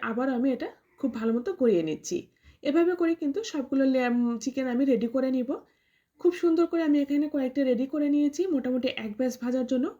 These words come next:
রেডি করে নিলাম। এটা ফ্রাই বসিয়ে দিব, দিয়ে তারপরে আমি বাকি এক ব্যাচ আবার রেডি করে নিব। এটা কিন্তু তৈরি করতে বেশ কিছুটা সময় লাগে, তাই এক একটা করে যদি তৈরি করে দেওয়া যায়, তাহলে কিন্তু বাকি আগেরটা কিন্তু পুড়ে যেতে পারে,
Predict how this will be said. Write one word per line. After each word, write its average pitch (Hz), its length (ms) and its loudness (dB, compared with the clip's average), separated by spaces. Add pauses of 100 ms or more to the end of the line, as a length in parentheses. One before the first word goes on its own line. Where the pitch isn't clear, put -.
রেডি 240 240 2
করে 247 200 2
নিলাম। 247 280 0 (480)
এটা 269 220 0
ফ্রাই 277 300 2
বসিয়ে 269 340 2
দিব, 311 180 -2 (140)
দিয়ে 277 160 2
তারপরে 254 360 -2
আমি 294 160 0
বাকি 247 360 -4
এক 214 240 -4
ব্যাচ 220 220 -4
আবার 339 240 -4
রেডি 190 200 0
করে 175 200 -2
নিব। - 340 -4 (1300)
এটা 330 160 4
কিন্তু 349 200 2
তৈরি 311 220 0
করতে 330 260 -2
বেশ 285 200 0
কিছুটা 294 300 -4
সময় 262 320 -6
লাগে, 302 240 -2
তাই 294 160 -2
এক 240 160 -4
একটা 262 260 -4
করে 269 240 2
যদি 254 280 -2
তৈরি 240 240 0
করে 269 200 0
দেওয়া 226 260 -2
যায়, 269 140 0
তাহলে 226 280 -2
কিন্তু 226 300 -2
বাকি 208 340 -8
আগেরটা 226 340 -2
কিন্তু 233 240 -4
পুড়ে 262 260 0
যেতে 269 240 -2
পারে, 269 300 -6